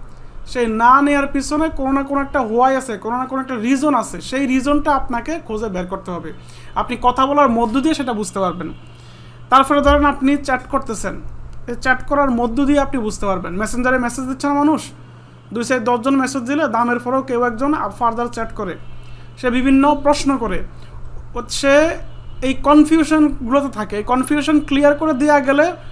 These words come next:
আপনার, এ, প্রোডাক্টটা সেল হয়ে যায়। আর কনফিউশনটা ক্লিয়ার না হলে আসলে প্রোডাক্টটা সেল হয় না। তো এই আপনি এই মেসেঞ্জারে চ্যাট করে বুঝতে পারবেন, মানুষ কমেন্ট করে জানতে চায়, কমেন্ট থেকে বুঝতে পারবেন। তারপরে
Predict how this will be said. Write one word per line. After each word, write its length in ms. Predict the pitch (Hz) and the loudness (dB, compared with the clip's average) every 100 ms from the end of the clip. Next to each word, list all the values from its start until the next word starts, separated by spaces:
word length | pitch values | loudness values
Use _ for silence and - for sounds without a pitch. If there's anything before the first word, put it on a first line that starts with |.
| - - - - - | -10 -8 -10 -10 -4
আপনার, 320 | 202 202 240 302 | -4 0 -2 0
এ, 480 | - - - 208 202 | -6 -8 -8 -6 -2
প্রোডাক্টটা 340 | 220 220 226 | 0 0 -2
সেল 240 | 226 220 208 | -4 -2 -2
হয়ে 200 | 185 180 | -2 -4
যায়। 120 | 175 | -4
আর 40 | |
কনফিউশনটা 640 | 185 240 233 269 262 285 277 | -2 -2 0 0 0 0 -2
ক্লিয়ার 340 | 254 247 269 | -2 0 2
না 240 | 240 233 233 | 4 4 6
হলে 180 | 277 | 4
আসলে 240 | 302 294 302 | 2 0 -4
প্রোডাক্টটা 380 | 240 233 - 254 | -4 -4 -4 -4
সেল 300 | 254 262 339 - - - - - | 0 0 0 -6 -16 -18 -8 2
হয় 200 | 302 320 | 2 4
না। 220 | 226 151 - - - - - - | 0 -4 -10 -20 -20 -20 -12 0
তো 80 | |
এই 100 | 285 285 - | 0 0 2
আপনি 340 | 269 269 269 | 2 4 4
এই 240 | 320 294 233 | 4 2 0
মেসেঞ্জারে 440 | 226 247 240 240 | -2 -4 -2 -2
চ্যাট 220 | 240 226 | -2 -4
করে 180 | - 226 | -4 -4
বুঝতে 260 | 196 190 208 | -4 -6 -4
পারবেন, 440 | 196 185 196 196 - - - - - - - | -2 0 -2 -4 -8 -12 -12 -12 -12 -12 -12
মানুষ 380 | - 220 240 233 | -4 -2 0 -2
কমেন্ট 440 | - 269 285 285 - | 0 2 4 4 2
করে 180 | 269 | 0
জানতে 320 | 240 240 226 214 | 2 0 -2 -4
চায়, 400 | 202 190 190 190 - - - - | 0 0 0 -6 -16 -20 -18 -4
কমেন্ট 280 | 226 247 240 | -2 -2 -2
থেকে 180 | 247 247 | -4 -4
বুঝতে 260 | 226 226 | -4 -2
পারবেন। 440 | 220 196 196 196 196 - - - - | -2 0 -2 -2 -4 -12 -20 -8 -2
তারপরে 260 | 233 262 | 0 0